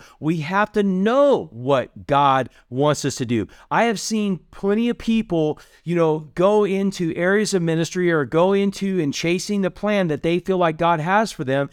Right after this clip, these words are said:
And unfortunately, and I don't mean this, this to sound judgmental, because that's not. You know, I have a love of God in my heart for people. I have a love of God in my heart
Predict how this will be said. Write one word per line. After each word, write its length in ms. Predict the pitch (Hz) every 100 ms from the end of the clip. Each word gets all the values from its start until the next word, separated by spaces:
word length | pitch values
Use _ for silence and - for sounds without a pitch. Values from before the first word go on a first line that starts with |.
| _ _
And 140 | 156 170
unfortunately, 800 | 170 175 208 233 180 170 170 165
and 100 | 165
I 120 | 170
don't 280 | 190 202 190
mean 280 | 185 220
this, 220 | 202 180 156
this 300 | 175 190 -
to 140 | 165
sound 560 | - - 196 190 190 160
judgmental, 640 | 175 175 156 185 233 160
because 300 | 143 147 156
that's 260 | 151 180 -
not. 400 | 202 214 120 101 _ _ -
You 80 |
know, 160 | 160 151
I 160 | 139 202
have 180 | 214
a 60 | 175
love 340 | 151 170 196
of 140 | 180 156
God 200 | 190 190
in 60 |
my 140 | 170 147
heart 340 | 143 185 170
for 140 | - 160
people. 640 | - 214 214 - 156 139 - -
I 80 |
have 100 | 165
a 60 | 175
love 240 | 165 185
of 80 | 180
God 240 | 175 175 175
in 80 |
my 140 | 165 151
heart 340 | 170 175 165